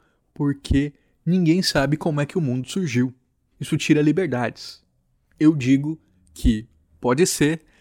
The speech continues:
nessa literatura fantástica padrão, né, que a gente conhece. Agora,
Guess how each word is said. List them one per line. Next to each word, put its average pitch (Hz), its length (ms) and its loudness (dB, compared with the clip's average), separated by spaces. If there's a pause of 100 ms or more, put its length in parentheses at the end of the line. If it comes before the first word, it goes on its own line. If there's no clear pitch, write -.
(260)
nessa 131 300 2
literatura 135 480 0
fantástica 131 680 -2
padrão, 135 540 0
né, 120 160 0
que - 260 -4
a 120 60 2
gente 120 240 -6
conhece. 139 500 -4 (460)
Agora, 110 600 0